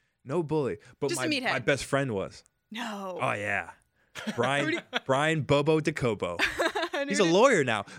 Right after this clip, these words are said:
Speaker 1: Big time lawyer.
Speaker 2: <laughs>
Speaker 1: But
Speaker 2: Representing people like him.
Speaker 1: Oh, dude, this guy is the greatest guy ever, but in high school, you didn't wanna mess with him.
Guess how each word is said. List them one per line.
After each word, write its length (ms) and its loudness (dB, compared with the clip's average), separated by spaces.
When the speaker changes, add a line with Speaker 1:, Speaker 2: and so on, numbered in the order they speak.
Speaker 1:
Big 180 2
time 340 2
lawyer. 420 2
Speaker 2:
<laughs> 40 -20
Speaker 1:
But 100 6
Speaker 2:
Representing 420 2
people 240 0
like 220 0
him. 260 0
Speaker 1:
Oh, 160 0
dude, 480 2
this 240 0
guy 280 2
is 440 0
the 140 -2
greatest 400 4
guy 240 4
ever, 300 2
but 220 -2
in 80 -8
high 200 0
school, 260 -2
you 120 -2
didn't 100 -2
wanna 160 -2
mess 240 -2
with 100 -4
him. 120 -12